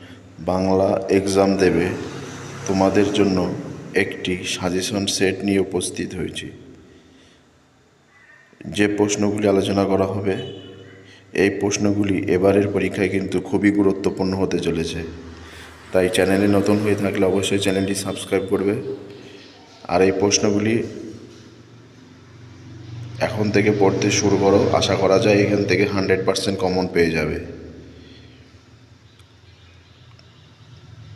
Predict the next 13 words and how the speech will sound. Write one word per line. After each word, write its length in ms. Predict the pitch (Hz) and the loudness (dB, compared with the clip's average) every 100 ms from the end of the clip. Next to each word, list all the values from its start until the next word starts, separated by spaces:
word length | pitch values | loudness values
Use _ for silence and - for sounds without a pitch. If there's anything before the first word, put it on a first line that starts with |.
| - - - - 80 | -20 -20 -18 -14 -6
বিষয় 340 | 92 - 113 107 | -4 2 2 4
বাংলা, 500 | 101 101 101 120 - - - - | 4 4 4 4 2 -4 -4 0
পরীক্ষা 360 | 98 104 - | 2 2 0
হবে 200 | 107 107 | 4 6
তোমাদের 440 | 104 101 101 98 - | 6 4 2 2 2
চল্লিশ 500 | 95 95 101 101 - | 2 4 2 2 2
নম্বর, 400 | 101 104 110 101 | 2 4 2 0
সময় 320 | - 104 98 | -2 0 2
থাকবে 300 | 95 98 107 | 2 2 4
এক 160 | 95 - | 4 2
ঘন্টা 520 | 101 98 107 117 107 104 | -2 -2 0 -2 0 0
তিরিশ 300 | 101 101 85 | 0 0 -2
মিনিট। 300 | 82 80 | -4 -4